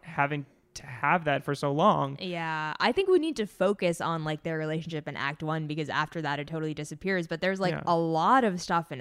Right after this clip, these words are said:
Speaker 2: Act One, like, at the beginning
Speaker 1: Act
Speaker 2: when
Speaker 1: One works like a frickin'
Speaker 2: Yeah,
Speaker 1: beautiful racehorse.
Speaker 2: when they're to-, works like a frickin' beautiful racehorse,
Speaker 1: You,
Speaker 2: Jordan.
Speaker 1: you know what? It's Spirit, Stallion of the Cimarron. That's what it is.
Speaker 2: Oh my God. Like, I just, I like them. You,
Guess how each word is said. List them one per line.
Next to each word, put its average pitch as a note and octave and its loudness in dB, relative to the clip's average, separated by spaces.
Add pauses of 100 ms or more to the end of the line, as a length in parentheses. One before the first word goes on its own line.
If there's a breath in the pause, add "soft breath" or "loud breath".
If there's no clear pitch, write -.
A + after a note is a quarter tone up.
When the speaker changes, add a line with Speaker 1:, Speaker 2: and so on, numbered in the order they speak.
Speaker 2:
Act C#3 -6
One, F#3 0
like, E3 0
at E3 -2
the E3 -2
beginning A3 -2 (200 loud breath)
Speaker 1:
Act A3 2
Speaker 2:
when C#4 2
Speaker 1:
One C#4 0
works C4 0
like C#4+ -6
a B3 -4
frickin' - -8
Speaker 2:
Yeah, A#3 4
Speaker 1:
beautiful F4 8
racehorse. A3+ 4
Speaker 2:
when A#3 6
they're B3 6
to-, A#3+ -2 (220)
works A3+ -2
like C#4 -4
a A3+ -8
frickin' A3 -8
beautiful G#3+ -6
racehorse, G#3 -6
Speaker 1:
You, D4+ 8
Speaker 2:
Jordan. A3 2
Speaker 1:
you B3+ 2
know D4+ 4
what? D4 4
It's - -4 (220)
Spirit, C#4+ 0
Stallion B3+ -2
of B3+ 0
the A#3+ 0
Cimarron. A#3 2
That's A3 2
what E3+ 2
it D3 -2
is. E3 4
Speaker 2:
Oh G#3 2
my F3 0
God. F3 4
Like, G#3 6
I A#3+ 6
just, A#3+ 0
I A3 4
like G#3 2 (360)
them. F#3+ 0
You, F3 -10